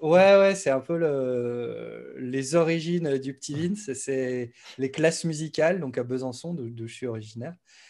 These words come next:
Speaker 1: Et on allait deux après-midi par semaine au conservatoire. Et du coup, on faisait du solfège et puis on devait faire un instrument. Et bah, moi, mon instrument, c'était la, la flûte à bec. Donc voilà, c'était vraiment flûte baroque, euh, accompagnée au clavecin, euh,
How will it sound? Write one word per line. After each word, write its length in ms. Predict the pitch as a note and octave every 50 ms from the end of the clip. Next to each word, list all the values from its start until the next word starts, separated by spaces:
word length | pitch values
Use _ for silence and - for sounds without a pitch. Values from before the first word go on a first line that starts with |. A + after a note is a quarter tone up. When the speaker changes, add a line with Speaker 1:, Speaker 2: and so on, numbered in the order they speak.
| _ _ B2
Speaker 1:
Et 20 |
on 140 | B2 C3 C#3
allait 320 | C3+ C3+ C3 C#3+ D3+ E3
deux 180 | D3+ D3 C#3 C3
après-midi 460 | C#3 C3 - - C3+ C3+ C3 C3+ C#3+
par 180 | - C3+ B2+ -
semaine 320 | - - B2+ B2 C3+ D3
au 80 | C#3+ A#2+
conservatoire. 920 | - B2 A2+ - A#2+ A2+ A2 A2 G#2+ - - B2+ C#3 E3 F3+ F3 F3 - _ _ _ _ - - - - _ _ _
Et 40 | A#2+
du 100 | A#2 A#2+
coup, 100 | A#2 D3+
on 40 | D3+
faisait 160 | C3 C3 B2+
du 100 | B2 A#2+
solfège 580 | A#2+ - B2+ B2 A#2 - - C3+ D3 E3 F3 D#3+
et 80 | C3
puis 140 | A#2 - C3+
on 60 | C3
devait 340 | B2 A#2 A2+ B2 C#3+ D3 C#3
faire 240 | - - - C3 B2
un 60 | A#2
instrument. 580 | A#2 A#2 - - - - A2+ A2 C3 E3+ F3+ - _ _ _ _ _ _ _ _ _ _ -
Et 120 | A#2+ A#2
bah, 200 | A2 A2+ G#2+ G#2
moi, 160 | G#2 A2 B2
mon 80 | C3+ B2+
instrument, 400 | A2 G2+ - - A#2 A2 B2 C3+
c'était 360 | - - A#2+ A#2 - B2+ B2+
la, 220 | B2+ A#2 G#2 G#2
la 140 | G#2+ A2 G#2+
flûte 220 | - - - - A#2+
à 40 | G#2+
bec. 280 | G2 G2 A2 A#2 A#2
Donc 160 | A#2 G#2+ A2 - _ -
voilà, 240 | F2+ F#2 F#2+ - -
c'était 360 | - - _ - - - - _ _ _ _ _ _ _ -
vraiment 320 | A#2 A#2 B2+ C3 C3+ C3
flûte 320 | A#2+ - - B2+ C3 C3 B2
baroque, 640 | B2 A#2+ A2+ A2+ A#2+ A#2+ B2+ C3 C#3 C#3 C3+ -
euh, 300 | A#2 A2+ A2+ A2 A2 A2
accompagnée 440 | G#2+ G#2+ - B2 A#2 A#2 A2+ A#2 A#2
au 40 | A#2
clavecin, 840 | A#2 A#2+ A2 A2 - - - A#2 A#2 A#2+ B2+ B2+ C3 C3 A#2+
euh, 40 | A2